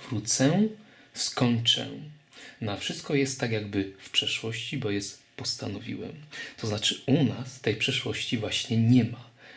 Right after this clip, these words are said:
A w języku angielskim to już jest przeszłość, ponieważ zaczynamy jakimś orzeczeniem w czasie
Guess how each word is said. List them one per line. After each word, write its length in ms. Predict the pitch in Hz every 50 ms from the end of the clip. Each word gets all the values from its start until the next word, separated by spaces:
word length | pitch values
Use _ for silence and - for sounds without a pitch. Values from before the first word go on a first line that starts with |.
| - -
A 100 | 110 101
w 40 |
języku 360 | 107 95 95 - 139 147 - 170
angielskim 580 | 139 113 104 101 98 - - - - 208 208 - - - - - _ _
to 400 | - 143 147 165 185 180 - - -
już 240 | 107 98 92 - 98
jest 380 | 98 95 92 92 - - - - _ _ _ _
przeszłość, 680 | - - - 107 - - - - - - - - -
ponieważ 460 | - - 107 98 104 104 104 101 101
zaczynamy 800 | - - 92 90 - - - 101 98 107 113 123 135 143 139 135 135 - - - - - -
jakimś 540 | 104 101 101 107 135 - - 147 127 - 123
orzeczeniem 540 | 107 107 101 - - 120 110 110 107 104 104 - - - - -
w 60 | -
czasie 440 | - - 104 - - - - 92 87